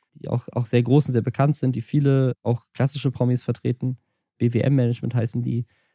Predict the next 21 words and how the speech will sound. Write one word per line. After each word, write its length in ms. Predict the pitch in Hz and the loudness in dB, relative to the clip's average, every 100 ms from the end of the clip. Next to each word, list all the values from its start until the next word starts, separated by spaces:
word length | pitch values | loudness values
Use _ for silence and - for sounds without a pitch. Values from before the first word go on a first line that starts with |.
| _ _ | _ _
Aber 160 | 113 123 | 2 2
sie 120 | 120 | 4
war 100 | 107 | 2
vorher 720 | - - 196 175 131 123 - | 2 4 8 8 8 6 4
eben 460 | 123 120 117 120 113 | 0 0 -2 -4 -6
zum 200 | - 113 | -14 -16
Zeitpunkt 760 | - 117 139 - 127 123 - - _ _ _ | -6 -2 -2 0 0 -2 -6 -20 _ _ _
als 120 | - | -14
sie 60 | - | -10
auf 80 | 123 | -6
diesem 180 | 117 117 | -6 -4
Konzert 380 | 113 131 156 - | -4 -2 -2 0
war, 180 | 123 - _ _ _ | -2 -2 _ _ _
bei 80 | - | -2
einem 160 | 107 - | 0 2
anderen 240 | 147 180 | 4 6
Management, 680 | 160 156 151 147 147 156 - _ - | 6 6 4 2 4 2 -4 _ -8
dessen 200 | 117 110 | -4 0
Name 280 | 107 117 - | 0 0 -2
ich 120 | - | -6
jetzt 340 | - - - | -10 -12 -20